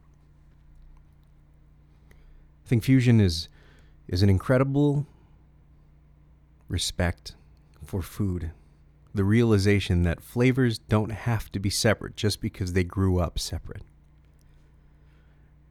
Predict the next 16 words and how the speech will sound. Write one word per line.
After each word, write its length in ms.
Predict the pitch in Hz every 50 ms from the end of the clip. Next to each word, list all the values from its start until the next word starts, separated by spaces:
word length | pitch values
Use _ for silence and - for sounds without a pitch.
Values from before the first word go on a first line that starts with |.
| _ _ _ _ _ -
And 100 | 95 90
as 140 | 90 80 85
a 80 | 85
mixed 300 | 85 92 104 - - -
race 380 | 87 90 92 98 98 - - -
kid, 420 | - - 101 98 101 107 104 - - - - - - - _ _ - _ _ _ - - -
that 200 | 98 110 - -
kind 220 | - 135 135 135
of 80 | 123 -
thing 220 | - 120 120 110
speaks 360 | - - - 139 135 - - -
to 60 | 90
me. 180 | 80 69 98 - - - _ _ _ _ _ _ _ _ _ _ _ _ _ _ _ _ _ _ _ - _ - - -
Fusion 280 | - 127 131 117 123 123
is 80 | 113
great. 420 | - - - 113 117 101 - -